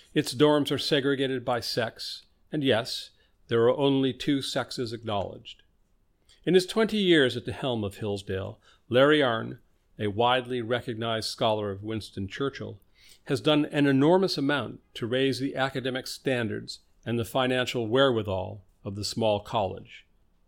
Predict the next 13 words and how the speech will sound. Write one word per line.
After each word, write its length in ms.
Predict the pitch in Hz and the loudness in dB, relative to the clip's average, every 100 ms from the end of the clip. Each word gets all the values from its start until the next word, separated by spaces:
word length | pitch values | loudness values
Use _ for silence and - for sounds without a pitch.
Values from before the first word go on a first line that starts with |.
| _ | _
Current 320 | - 143 120 | 2 2 2
enrollment 480 | 117 107 107 107 127 - | 0 -2 -2 -4 -8 -12
is 140 | 175 104 | -10 -4
about 380 | 104 101 - _ | 0 -2 -4 _
fifteen 480 | - 131 - 127 117 | -6 -4 -2 -2 -2
hundred. 380 | 104 135 101 92 _ _ _ _ _ _ _ _ _ - | -2 -6 -8 -12 _ _ _ _ _ _ _ _ _ 2
He 80 | 170 | 4
has 120 | 170 | 6
also 320 | 185 208 170 | 4 4 2
greatly 460 | 110 135 151 143 131 | 4 4 4 0 -4
expanded 600 | - - 123 120 117 117 | -4 -4 -2 -2 -4 -6
its 180 | 127 - | -10 -4
influence. 760 | 135 131 - 104 101 - - | -4 -4 -8 -12 -14 -16 -20